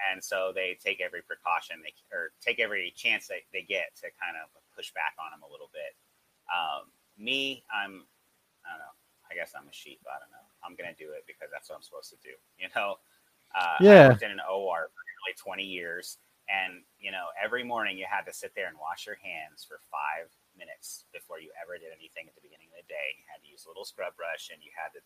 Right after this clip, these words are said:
Speaker 1: take your thumb in each s-, section, do, like,
Speaker 2: Hmm.
Speaker 1: so many.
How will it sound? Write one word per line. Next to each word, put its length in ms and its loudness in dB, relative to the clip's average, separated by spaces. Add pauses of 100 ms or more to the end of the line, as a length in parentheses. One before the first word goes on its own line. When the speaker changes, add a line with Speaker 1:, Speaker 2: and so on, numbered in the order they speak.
Speaker 1:
take 160 -10
your 120 -10 (100)
thumb 240 -12
in 160 -16
each 320 -16
s-, 260 -16 (140)
section, 560 -10
do, 320 -18
like, 160 -12
Speaker 2:
Hmm. 160 -2
Speaker 1:
so 100 -6
many. 460 -12